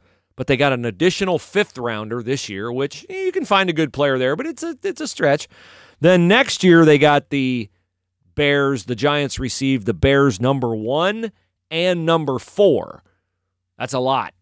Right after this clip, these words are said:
That's a lot. I'd rather have a three than have a five and a four, but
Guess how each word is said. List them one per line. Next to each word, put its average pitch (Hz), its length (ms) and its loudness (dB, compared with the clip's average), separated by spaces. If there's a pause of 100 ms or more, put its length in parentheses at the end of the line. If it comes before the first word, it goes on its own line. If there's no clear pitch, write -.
(440)
That's 107 180 -10
a 120 60 -8
lot. 110 340 -6 (140)
I'd 208 180 2
rather 196 240 6
have 165 140 6
a 123 80 4
three 175 760 0
than 117 160 -6
have 127 160 -2
a 107 80 -4
five 135 320 0
and 113 80 -6
a 101 60 -8
four, 156 520 -4
but 139 300 -4